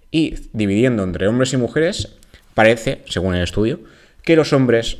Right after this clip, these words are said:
mayores de cincuenta años se benefician más de los programas de entrenamiento de mayor intensidad para mejorar la fuerza absoluta, tanto en la parte inferior como en la parte superior del cuerpo.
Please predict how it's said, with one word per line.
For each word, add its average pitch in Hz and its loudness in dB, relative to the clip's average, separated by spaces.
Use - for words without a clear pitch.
mayores 104 2
de 98 -2
cincuenta 110 -2
años 120 -4
se 117 -2
benefician 107 -4
más 110 -4
de 107 -4
los 101 -2
programas 107 -4
de 131 -2
entrenamiento 107 -2
de 113 0
mayor 107 2
intensidad 117 -2
para 107 2
mejorar 110 2
la 104 -2
fuerza 123 -2
absoluta, 135 -4
tanto 131 0
en 101 -2
la 98 -4
parte 123 -4
inferior 113 -4
como 117 -4
en 104 -2
la 101 -2
parte 113 -4
superior 110 0
del 104 0
cuerpo. - -6